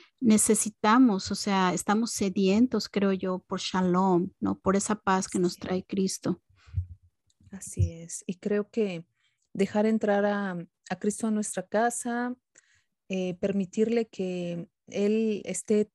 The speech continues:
Speaker 2: todo el tiempo. Hablamos de que todos los días podemos ser víctimas de esta ansiedad. Pues a
Speaker 1: Ujú.
Speaker 2: través de su palabra, ¿no, Eren? A
Speaker 1: Sí.
Speaker 2: través del estudio, a través del contacto con, con Jesús, de esta comunicación que podemos generar todos los días, de la oración o como querramos llamarle,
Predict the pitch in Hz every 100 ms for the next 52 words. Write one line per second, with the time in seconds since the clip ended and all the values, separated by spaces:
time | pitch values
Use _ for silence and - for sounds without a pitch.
0 | - 226 240 240 226 - 190 185 185 196
1 | 196 190 196 208 202 - 180 - 202 208
2 | 180 175 185 190 - 180 180 180 190 180
3 | 180 - 185 175 170 156 160 - 170 -
4 | 190 - 180 170 170 _ _ _ _ _
5 | _ _ 196 196 185 214 220 277 240 -
6 | 180 185 220 208 170 165 165 170 175 220
7 | 277 - - 175 185 196 196 214 208 -
8 | - 196 190 185 180 180 175 - 170 175
9 | 180 180 170 170 165 - 175 180 170 -
10 | - - _ _ - 175 170 165 - 175
11 | - 196 190 185 180 175 170 170 202 185
12 | 175 165 165 - - 170 175 175 175 170
13 | 175 175 - 180 170 165 - 175 170 160
14 | - 170 170 165 170 165 160 156 - 170
15 | 160 160 - 165 - 160 160 170 175 185
16 | 180 170 170 196